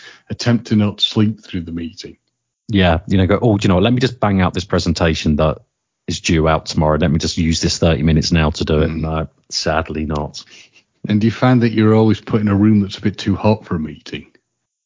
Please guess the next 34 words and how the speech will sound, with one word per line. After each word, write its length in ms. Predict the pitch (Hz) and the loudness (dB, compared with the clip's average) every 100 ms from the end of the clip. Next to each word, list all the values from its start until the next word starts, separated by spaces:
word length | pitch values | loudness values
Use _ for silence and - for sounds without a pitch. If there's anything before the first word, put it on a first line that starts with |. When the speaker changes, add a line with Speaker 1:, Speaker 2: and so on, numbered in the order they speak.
| _ _ - - - - | _ _ -16 -14 -8 0
Speaker 2:
Well, 100 | 123 | 2
I'm 120 | 120 | 4
lucky. 220 | 92 - | 2 0
I'm 120 | 87 | -2
full-time 480 | 95 92 82 90 80 | 0 -2 -2 -2 0
working 260 | 82 80 82 | 0 -2 -4
from 140 | 85 | -4
home. 360 | 78 90 80 73 - | 0 0 0 -2 -6
Uh, 160 | - 78 | -4 -4
Gemma 360 | - 95 82 | -2 0 0
Speaker 1:
Ah, 60 | 87 | 0
Speaker 2:
don't 200 | 82 78 | 0 -2
hate 160 | 87 80 | -2 -2
Speaker 1:
you're 80 | 85 | -2
doing 200 | 90 90 | -2 -2
Speaker 2:
me. 40 | |
Speaker 1:
very 240 | 90 98 95 | -2 0 -2
well. 260 | 82 76 _ - - _ | -4 -10 _ -20 -20 _
Speaker 2:
Yeah, 300 | 82 80 76 76 _ _ _ | -8 -6 -8 -12 _ _ _
yeah. 240 | - - 78 - - - - | -12 -10 -12 -16 -20 -20 -4
Although 140 | 120 123 | 0 2
technically 380 | 160 127 - | 0 0 0
I'm 140 | 113 104 | 0 0
supposed 260 | - 104 | 0 -2
to 60 | - | 0
go 100 | 98 | 0
into 180 | 90 - | 2 2
an 60 | |
office 260 | 85 - - | 0 0 -4
fifty 340 | - 90 - | -4 -4 -4
percent 380 | 76 92 - 73 | -6 -4 -2 -2
of 140 | 73 - | -4 -8
the 80 | |
time. 400 | - 85 71 65 | -6 -4 -4 -6